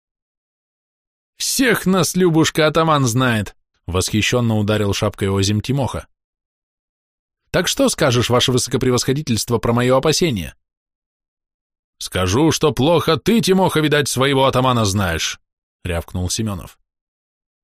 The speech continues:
"Не пальцем твой атаман сделанный, всё знает. И на всё про всё свой план имеет. И основной, и запасный. Так что слушайте сюда, братцы".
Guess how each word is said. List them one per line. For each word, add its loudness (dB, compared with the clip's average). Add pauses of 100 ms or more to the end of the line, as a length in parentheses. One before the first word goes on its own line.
"Не -2
пальцем 2
твой 2
атаман 2
сделанный, 0
всё 2
знает. 0 (840)
И -2
на 2
всё 2
про 2
всё 0
свой 0
план 2
имеет. -2 (800)
И -2
основной, 2
и 4
запасный. 0 (1080)
Так -2
что 0
слушайте 0
сюда, 0
братцы". -2